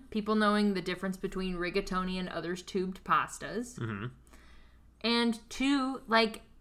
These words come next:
Speaker 1: if you just prefer noodles or you prefer a shape.
Speaker 2: Yeah. Something with, that could be stuffed e-, more easily.
Speaker 1: Yes.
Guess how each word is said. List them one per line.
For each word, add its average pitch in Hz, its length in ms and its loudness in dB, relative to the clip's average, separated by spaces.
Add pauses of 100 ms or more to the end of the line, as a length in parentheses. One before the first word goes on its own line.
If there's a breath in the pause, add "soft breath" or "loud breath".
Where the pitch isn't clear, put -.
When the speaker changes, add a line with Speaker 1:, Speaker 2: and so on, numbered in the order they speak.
Speaker 1:
if 208 200 -2
you 226 120 0
just 226 240 -6
prefer 226 340 2
noodles 220 560 2
or 226 80 0
you 214 240 0
prefer 214 880 0 (800)
a 240 100 -2
shape. 247 580 -4 (140)
Speaker 2:
Yeah. 110 280 0 (720 soft breath)
Something 127 380 0
with, 117 300 -4
that 120 160 0
could 113 120 -6
be 107 100 0
stuffed - 460 -4
e-, 127 120 -4
more 113 260 -4
easily. 107 540 -2 (440)
Speaker 1:
Yes. - 580 0